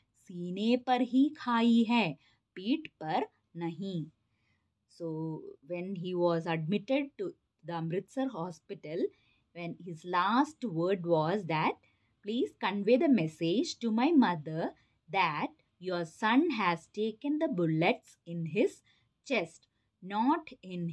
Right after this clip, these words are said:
his back." And the fifth question is, मेजर आशाराम त्यागी की युद्धत कुशलता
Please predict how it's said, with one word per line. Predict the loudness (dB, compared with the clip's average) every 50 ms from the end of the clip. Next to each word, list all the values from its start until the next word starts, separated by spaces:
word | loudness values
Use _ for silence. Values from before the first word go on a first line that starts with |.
| -2 0
his | 2 2 2 0 -4 _ _ _ _ _ _ _ -12
back." | -2 2 4 4 4 2 -4 _ -20 -20 -20 _ _ _ _ _ _ _ _ _ _ _ _ _ _ _ _ _ _ _ _ _ _ _ _ _ _ _ _ _ _ _ _ _ _ _ _ _ _ _ _ _ _ _ _ _ _ _ _ _ -16 -14
And | -12 -10
the | -10 -12 _ 0 4
fifth | 4 4 4 2 -8 -6 0
question | 2 4 4 4 2 -4 -6 -4 -2 -2
is, | -2 2 2 0 0 0 -8 _ _ _ _ _ -12
मेजर | -6 0 2 4 6 6 6 6 6 6 8 10 10 8 8 4 _ _ _ _ _ _ -2 0
आशाराम | 2 4 4 2 4 6 8 8 10 10 10 10 8 8 6
त्यागी | 4 4 4 6 6 6 4 2 0 2 4 4 4
की | 4 2 -4 -10 -6 -6 -4 -6 -6 -8 -14 _ _ _ -10 -2
युद्धत | 0 2 4 6 6 6 6 4 _ _ _ _ _ _ _ -12
कुशलता | -12 -8 -4 -2 0 0 0 0 -2 0 0 2 2 2 0